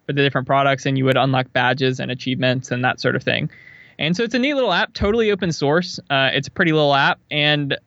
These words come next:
my favorite part about it, besides just being cool, is that it showcases some of the stuff that I honestly was a little confused about in Xamarin Forms, and even some things that I didn't really see the value of, to be honest, um, until I actually saw them in action. So, like, a few examples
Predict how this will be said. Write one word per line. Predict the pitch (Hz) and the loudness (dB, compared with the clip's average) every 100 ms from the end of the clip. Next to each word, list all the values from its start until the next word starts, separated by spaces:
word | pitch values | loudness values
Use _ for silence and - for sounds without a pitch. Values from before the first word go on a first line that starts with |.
| _ | _
my | 143 151 180 | -6 -2 0
favorite | 196 185 170 | 2 0 2
part | 151 139 | 0 2
about | 139 139 | 2 2
it, | 139 | 0
besides | 135 147 135 | -2 0 0
just | 135 - | -2 -2
being | 135 131 | 0 0
cool, | 190 196 190 190 | 0 2 2 0
is | 143 147 143 143 139 - _ - - _ | 0 2 4 2 -2 -14 _ -20 -20 _
that | 147 147 143 135 | -4 0 2 0
it | 135 139 | -4 -6
showcases | - 156 147 151 143 143 | -2 -2 0 0 0 -2
some | 156 143 | -2 -2
of | |
the | 143 | -2
stuff | - 139 - | 0 0 0
that | 135 - | -2 0
I | 139 165 | 0 2
honestly | 175 180 190 | 0 0 0
was | 160 139 139 147 | 0 0 0 0
a | 147 | 2
little | 143 131 | 0 0
confused | 131 127 139 147 175 | -2 -4 0 2 2
about | 208 220 254 - | 2 2 0 -2
in | 180 208 | 0 2
Xamarin | 208 214 | 2 2
Forms, | 208 226 226 233 - | 2 2 2 -2 -6
and | 147 139 139 139 135 - _ _ | -2 2 4 2 0 -4 _ _
even | 160 185 | 2 2
some | 180 156 | 2 2
things | 160 151 | 2 2
that | 143 - | 2 0
I | 135 139 | 0 0
didn't | 139 139 | 0 0
really | 139 131 | 2 2
see | 127 131 | 0 -2
the | 127 | 0
value | 120 139 151 | 2 2 2
of, | 170 - | 0 -2
to | 170 | 0
be | 175 | 2
honest, | 190 226 - - - - - | 2 0 -6 -20 -20 -20 -4
um, | 139 135 131 | 0 0 2
until | 143 - 160 | 0 2 2
I | 156 | 2
actually | 139 139 143 | 2 0 -2
saw | 139 135 | 0 0
them | 135 | 2
in | 127 | 0
action. | 131 127 - 127 131 | 0 0 -4 -6 -4
So, | - 135 | 0 2
like, | 135 | 2
a | 135 | 2
few | 147 | 2
examples | 139 135 135 127 135 131 - | 0 2 0 2 2 0 -4